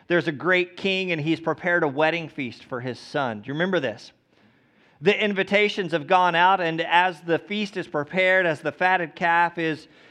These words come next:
is, is slaughtered, and as all, every place setting becomes in place, the king says, "The feast is ready, the, the celebration is ready."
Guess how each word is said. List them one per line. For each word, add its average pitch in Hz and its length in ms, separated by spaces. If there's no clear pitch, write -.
is, 165 300
is 151 280
slaughtered, 196 540
and 151 160
as 165 240
all, 175 360
every 196 300
place 202 380
setting 175 420
becomes 185 520
in 160 220
place, 170 460
the 165 80
king 202 260
says, 175 200
"The 147 140
feast 233 360
is 151 160
ready, 208 380
the, 160 260
the 143 60
celebration 185 680
is 156 180
ready." 180 400